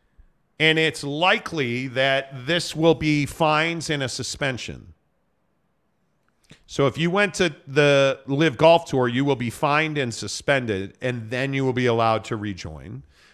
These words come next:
Greg Norman apparently, uh, will never have a role in the new company. And it is specifically stipulated that no active Live Golf player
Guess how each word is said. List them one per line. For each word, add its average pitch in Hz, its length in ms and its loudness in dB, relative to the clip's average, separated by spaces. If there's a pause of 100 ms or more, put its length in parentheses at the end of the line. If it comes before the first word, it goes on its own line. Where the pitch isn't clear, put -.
(100)
Greg 147 320 2
Norman 165 360 -2
apparently, 151 880 -2 (100)
uh, 123 380 0
will 127 200 0
never 127 540 0
have 120 240 0
a 113 60 -2
role 113 340 0
in 113 100 -4
the 113 80 -4
new 113 180 -4
company. 87 580 -8 (880)
And 143 760 2 (280)
it 156 140 2
is 156 160 2
specifically - 1160 -4
stipulated 131 960 -2
that 131 200 -4
no 156 480 0
active 139 600 -4
Live 139 260 -2
Golf 131 380 0
player 110 720 -2